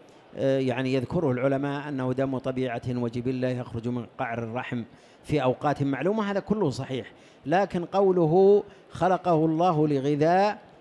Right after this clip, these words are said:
الولد، هذا كان يعني غاية العلم عند العلماء، أنه ل-، يعني هذا، هذا الدم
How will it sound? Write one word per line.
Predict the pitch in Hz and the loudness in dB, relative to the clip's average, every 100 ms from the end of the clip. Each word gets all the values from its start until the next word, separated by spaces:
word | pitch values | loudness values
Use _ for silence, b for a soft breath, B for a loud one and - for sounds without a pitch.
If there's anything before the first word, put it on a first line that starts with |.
| - - - | -20 -20 0
الولد، | 190 175 135 120 - - | 4 6 4 2 -8 -10
هذا | 180 254 277 220 220 233 247 247 - - - | -4 2 2 4 2 2 0 -6 -20 -20 -4
كان | - 233 214 | 2 2 2
يعني | 202 185 175 | 0 0 0
غاية | 165 196 208 214 214 - - | 2 2 4 4 2 -2 -6
العلم | 170 143 190 175 143 | -4 0 0 0 -2
عند | 143 139 | -2 0
العلماء، | 120 131 127 127 - - - - - | 0 0 0 -4 -10 -20 -20 -20 -10
أنه | 196 185 165 175 | -6 -2 2 2
ل-، | 175 | 0
يعني | 170 156 160 147 | -2 -2 0 -2
هذا، | 175 196 170 156 | -2 -2 -2 -4
هذا | 147 175 180 156 147 | -4 -2 -2 -2 -6
الدم | 127 170 196 214 | -2 0 0 -2